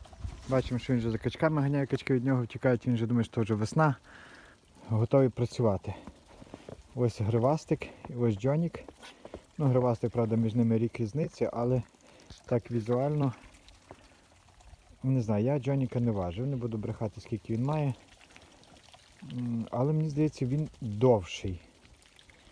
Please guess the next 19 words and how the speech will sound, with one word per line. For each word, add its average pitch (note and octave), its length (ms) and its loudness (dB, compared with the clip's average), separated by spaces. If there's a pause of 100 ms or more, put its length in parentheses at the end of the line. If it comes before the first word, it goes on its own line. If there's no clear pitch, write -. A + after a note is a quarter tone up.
(340)
Або A#2 180 -4
мені C3 180 0
так A#2+ 160 -4
здається. F#2 500 -4 (680)
Ну, A2 240 -2
ось F#2 80 -10
так G#2 160 -4
попробуй, A2+ 400 -6
щоб A2 220 -10
було A2 260 -8
видно A2 240 -4
їх G#2 160 -4
двох G#2 300 -6
разом. G#2 260 -6 (1900)
Чуть-чуть - 600 -4
він G2 140 -4
так G2 220 -4
би. G2 180 -6 (1040)
Ну, B2+ 120 -6